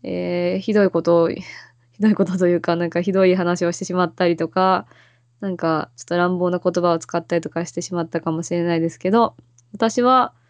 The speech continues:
やっぱり、今、こう、この質問に答えていて、Sだということが発覚したので、まあ、あの、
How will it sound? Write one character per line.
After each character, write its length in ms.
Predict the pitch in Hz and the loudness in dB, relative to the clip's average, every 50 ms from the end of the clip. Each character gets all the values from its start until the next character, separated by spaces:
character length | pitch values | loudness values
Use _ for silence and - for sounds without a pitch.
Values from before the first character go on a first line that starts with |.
| _ _ _ _ _ _ _ _ _ _ _ | _ _ _ _ _ _ _ _ _ _ _
や 60 | - 214 | -20 -6
っ 40 | |
ぱ 120 | - 254 247 | -2 0 2
り、 300 | 220 190 180 165 - - _ _ _ _ _ _ _ _ _ | 2 4 2 2 0 -4 _ _ _ _ _ _ _ _ _
今、 640 | - 233 254 247 214 185 175 170 170 165 160 - - _ _ _ | -6 -2 0 2 2 4 4 4 2 0 0 -4 -8 _ _ _
こ 760 | - 180 175 175 170 170 170 170 170 170 170 170 175 175 - _ _ _ _ _ _ _ _ _ _ _ | -6 -4 -2 -2 -2 0 0 0 0 0 0 -2 -4 -6 -8 _ _ _ _ _ _ _ _ _ _ _
う、 40 | _ | _
こ 120 | - - 190 | -8 -6 -4
の 60 | 190 | -4
質 220 | - 190 - 190 | -4 -6 -6 -2
問 220 | 190 185 180 180 180 | 0 0 0 0 0
に 100 | 180 180 | -2 -2
答 260 | - 175 175 185 175 | -2 -2 0 0 0
え 80 | 170 | 0
て 100 | 160 165 | 0 0
い 100 | 170 165 | 0 0
て、 320 | - - 202 196 180 - - _ _ _ _ _ _ _ _ - - - | 0 0 2 2 2 0 -4 _ _ _ _ _ _ _ _ -20 -12 -6
S 240 | - 226 220 - 196 | -6 -6 -4 0 2
だ 100 | 190 185 | 2 2
と 120 | 185 180 | 2 0
い 20 | 175 | -2
う 60 | 175 | -2
こ 140 | - 180 175 | -4 -4 -2
と 120 | 175 170 | -2 0
が 220 | 170 170 170 175 - | 2 2 0 0 -2
発 160 | - - 190 | -4 -6 -6
覚 280 | - - 180 - - 180 | -4 -4 -4 -4 -4 -6
し 60 | - | -4
た 100 | - 190 | -4 -4
の 140 | 175 170 170 | -2 -2 0
で、 300 | 170 185 185 185 - - _ _ _ _ _ _ _ _ _ _ _ | 2 2 2 2 0 -4 _ _ _ _ _ _ _ _ _ _ _
ま 200 | - 202 185 175 | -6 -2 -2 0
あ、 20 | 175 | 0
あ 40 | 175 | -2
の、 260 | 175 170 175 185 - | -2 -4 -4 -6 -8